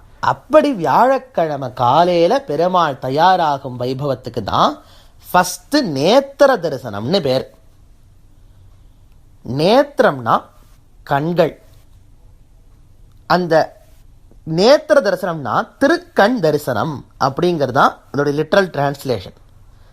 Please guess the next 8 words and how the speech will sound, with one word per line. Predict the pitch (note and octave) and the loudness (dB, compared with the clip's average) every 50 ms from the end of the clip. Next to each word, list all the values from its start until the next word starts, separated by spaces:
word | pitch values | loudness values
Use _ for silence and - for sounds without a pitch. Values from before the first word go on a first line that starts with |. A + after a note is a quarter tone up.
| - - - - - - - - _ - - - - | -20 -20 -20 -20 -20 -20 -20 -20 _ -20 -20 -20 -12
"கண் | - C3+ C#3+ F3+ A#3 C4+ B3+ | -6 -4 -2 0 2 4 4
தரிசனமா? | C4 A#3 - - G#3+ F#3+ F3+ F3 E3+ E3+ E3 - _ _ - - - - - | 4 4 2 -2 -4 -4 -2 -2 -2 -4 -4 -8 _ _ -20 -20 -20 -6 0
புரியலையே | F#3+ G#3+ A3 C4+ C4+ B3 G#3+ F#3+ | 0 2 2 2 2 4 4 2
சுவாமி" | E3+ - E3 C#3 C3+ D3 D3+ C#3+ | 2 0 -2 -2 -2 -2 -4 -6
அப்படின்னா, | B2 B2 B2+ A2+ G2 F2+ F#2 G2+ C#3 G#3+ C#4 - - - - - - - - - - - - - - - _ - - - - - - | -6 -6 -8 -8 -8 -6 -2 -2 -2 -2 -2 -6 -16 -20 -20 -20 -20 -20 -20 -20 -20 -20 -20 -20 -20 -20 _ -20 -20 -20 -20 -12 -4
வியாழக்கிழமை | - D3+ D3+ D3+ F#3 G#3+ A#3+ A#3 A#3 - F#3+ E3+ D3+ C#3+ C3 | 0 2 4 4 4 2 0 -2 -4 -4 -2 -2 -4 -6 -8
காலையில | - - B2+ A#2 C3+ D3+ D3+ C#3+ B2 G#2+ G#2+ A#2+ - - - - - - - - - - - - - - - - - - - - - - - - - - - - - | -6 -2 -2 0 0 0 -2 -2 -2 -2 -4 -4 -6 -8 -16 -20 -20 -20 -20 -20 -20 -20 -20 -20 -20 -20 -20 -20 -20 -20 -20 -20 -20 -20 -20 -20 -20 -20 -20 -12 -6
பெருமாளுக்கு | - C3+ D#3 F3+ G#3 G#3 G3+ F#3 D3+ B2 A2 - - A2+ | -2 0 0 2 4 4 4 2 0 -4 -8 -8 -6 -6